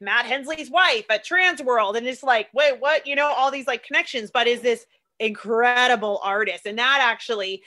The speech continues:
Paul, I met, uh, I met through another friend of mine at Transworld, and approached him and said, "Okay, we have, you know, our Christmas show that, that's, that December. Uh, you know, do you wanna come?" And I just remember it so well, him saying,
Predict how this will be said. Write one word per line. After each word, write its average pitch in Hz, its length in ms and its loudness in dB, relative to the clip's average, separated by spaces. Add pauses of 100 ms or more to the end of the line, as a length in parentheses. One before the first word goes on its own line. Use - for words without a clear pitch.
(420)
Paul, 233 800 2
I 208 160 0
met, 196 460 -2 (140)
uh, 180 400 -2 (160)
I 208 120 -4
met 202 260 -8
through 214 140 -4
another 220 260 -2
friend 214 240 -4
of 185 60 -10
mine 180 220 -6
at 180 100 -12
Transworld, 185 760 -6 (460)
and 190 420 -4
approached 196 480 -4
him 220 360 -2
and 180 200 -8
said, 202 200 -4
"Okay, 226 180 -4
we 214 80 -2
have, 202 100 -2
you 220 100 -8
know, 202 60 -4
our 196 100 -2
Christmas 214 400 -6
show 196 240 -2
that, 196 220 2 (160)
that's, - 480 -8
that 185 200 -4 (260)
December. 202 800 -6 (460)
Uh, 175 280 0
you 214 100 -10
know, 202 80 -6
do 185 60 -12
you 202 40 -6
wanna 208 160 -4
come?" 202 300 -4
And 202 80 -4
I 202 80 -2
just 226 300 -4
remember 220 440 -4
it 208 120 -6
so 220 400 -2
well, 220 380 2
him 196 220 -10
saying, 190 520 -6